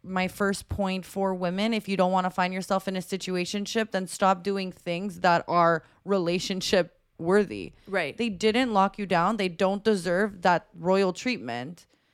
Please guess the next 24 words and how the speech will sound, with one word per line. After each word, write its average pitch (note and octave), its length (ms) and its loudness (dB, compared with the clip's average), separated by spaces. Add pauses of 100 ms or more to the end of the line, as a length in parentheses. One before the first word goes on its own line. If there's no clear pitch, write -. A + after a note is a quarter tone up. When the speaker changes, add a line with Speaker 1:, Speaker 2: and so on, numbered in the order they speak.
(160)
Speaker 1:
And A#3 140 0
especially B3+ 540 -2
if A3 100 -6
you're G3+ 100 0
giving G3 300 -2
them A#3 160 0
that B3+ 160 4
royal C4 300 2
treatment, C4 420 -2
then G#3+ 140 2
they G3+ 120 0
never, G3 520 0
ever, G3 360 0
ever G3 280 2
have E3+ 240 -2
to E3 80 -4
make D#3 260 -6
you D#3+ 80 -4
their D3+ 160 0
girlfriend D3 400 0
because F3 220 -4
they F3+ 100 0
got E3+ 300 4
everything. C#3+ 520 -4